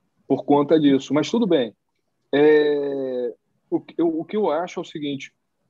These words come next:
é, o Brasil tá, tá, tá dois, três meses atrasado daqui.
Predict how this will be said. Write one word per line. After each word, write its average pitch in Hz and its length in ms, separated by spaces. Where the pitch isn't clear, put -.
é, 127 240
o 123 40
Brasil 160 420
tá, 156 160
tá, 131 800
tá 131 340
dois, 135 400
três 151 280
meses 139 320
atrasado 131 560
daqui. 120 340